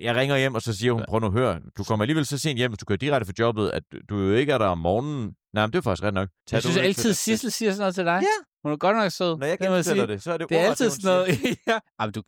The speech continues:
Speaker 2: det kan ikke svare sig at holde sommerferie med os alligevel.
Speaker 1: <laughs>
Speaker 2: Ej, det er også rent
Speaker 1: Det er jo
Speaker 2: nok.
Speaker 1: faktisk ret nok. Nej, men, og så
Speaker 2: Okay.
Speaker 1: ender jeg med at komme derned, og det var bare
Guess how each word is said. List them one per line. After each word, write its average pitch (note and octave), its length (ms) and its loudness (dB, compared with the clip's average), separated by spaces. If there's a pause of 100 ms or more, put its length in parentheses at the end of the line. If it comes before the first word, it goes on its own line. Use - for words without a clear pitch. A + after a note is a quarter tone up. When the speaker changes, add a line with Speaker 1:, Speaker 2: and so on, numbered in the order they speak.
Speaker 2:
det G2 100 -4
kan F#2 100 -4
ikke A2 120 -6
svare B2+ 280 2
sig B2+ 240 2
at A2 60 4
holde A2+ 160 2
sommerferie B2 480 0
med A#2+ 120 2
os B2 160 0
alligevel. B2+ 400 0 (300)
Speaker 1:
<laughs> - 340 -8
Speaker 2:
Ej, C#3+ 120 0
det F#3 120 2
er F3+ 60 4
også E3+ 160 -4
rent F#3 140 -2
Speaker 1:
Det D3+ 60 2
er - 20 4
jo - 20 4
Speaker 2:
nok. F#3 60 -4
Speaker 1:
faktisk B2+ 200 -2
ret D3 120 0
nok. C3+ 140 -4 (920)
Nej, A2+ 160 0
men, B2+ 80 -6
og C3 120 2
så D#3 80 0
Speaker 2:
Okay. D#3+ 140 2
Speaker 1:
ender A#3 120 2
jeg G#3 80 2
med E3 80 2
at C#3 60 0
komme B2+ 200 0
derned, C#3 120 2
og B2+ 60 0
det C#3 80 2
var E3 100 2
bare D#3 360 2